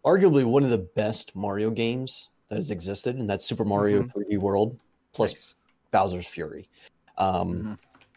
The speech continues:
Speaker 1: my household is ready for this, so ready for this, 'cause we haven't had it since the Wii, and since the Wii was traded in to get the Switch, I've been getting a lot of ire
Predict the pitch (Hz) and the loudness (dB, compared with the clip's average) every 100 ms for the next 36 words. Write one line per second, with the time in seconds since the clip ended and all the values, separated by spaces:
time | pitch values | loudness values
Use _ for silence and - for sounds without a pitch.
0 | _ 104 123 127 117 107 - 98 90 82 | _ 0 4 4 4 2 2 0 0 -4
1 | - _ _ _ _ _ - - 80 101 | -10 _ _ _ _ _ -16 -12 -4 -4
2 | 98 - 85 - - - - - - - | -4 -6 -10 -10 -12 -14 -16 -14 -6 0
3 | 135 120 110 - - - - - 95 107 | 0 0 -2 -4 -12 -12 -12 -10 -6 0
4 | 120 110 120 117 110 - 107 - 95 113 | 0 0 -2 -2 -2 -6 -8 -8 -6 -4
5 | 98 98 - - _ _ - 101 98 92 | -4 -8 -14 -20 _ _ -6 -2 0 0
6 | 90 107 101 - - _ _ - 98 107 | -2 -2 -2 -6 -8 _ _ -4 0 2
7 | 107 104 101 - 107 101 101 104 98 101 | 4 2 0 2 2 4 2 2 2 0
8 | - - 156 165 131 - - - - _ | -2 2 6 6 6 2 -6 -14 -20 _
9 | - 107 101 90 101 101 131 131 120 113 | -2 0 0 -2 -4 0 2 2 2 0
10 | 101 104 113 131 117 104 123 120 101 95 | 0 2 4 2 2 2 2 2 2 -2